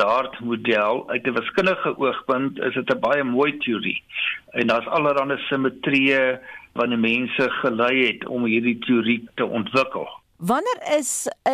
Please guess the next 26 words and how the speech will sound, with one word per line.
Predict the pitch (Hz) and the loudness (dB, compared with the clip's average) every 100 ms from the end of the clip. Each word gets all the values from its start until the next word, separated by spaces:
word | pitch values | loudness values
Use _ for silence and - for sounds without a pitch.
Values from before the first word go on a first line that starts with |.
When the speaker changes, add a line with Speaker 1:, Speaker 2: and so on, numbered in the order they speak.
| - 233 | 0 -2
Speaker 2:
eksperiment | - 285 254 226 233 233 - | -2 0 2 4 4 0 0
voldoende | 254 208 170 220 214 170 139 - - | 0 2 2 4 4 2 0 -6 -6
om | - 220 220 - | 0 2 2 0
'n | 220 | -2
sekere | - 247 233 | -2 0 0
stelling | 220 - 220 202 196 | -2 0 0 0 -2
te | 214 | -2
maak | 185 170 165 202 | 0 2 0 -2
in | 180 | 0
terme | 202 185 190 | 0 0 -2
van | - 190 | -2 0
die | 180 | 0
wetenskap? | 165 165 170 - - - - - _ | 0 -2 -4 -6 -6 -10 -10 -18 _
Speaker 1:
Mens | - 135 - | -4 -4 0
moet | 156 | 2
dit | 156 151 - | 2 0 -8
so | - - 202 | -4 0 0
verstaan, | 202 - - 107 131 202 226 | 0 -4 -2 0 0 0 0
jy | 117 | 0
het | 120 | 0
'n | 123 123 | -4 -2
teorie | 127 120 101 127 214 240 - - - _ | 0 0 2 2 0 -2 -10 -20 -20 _
en | - 123 120 | -2 0 2
die | 180 | 0
teorie | - 185 160 175 | 2 2 2 0
sal | 175 | 0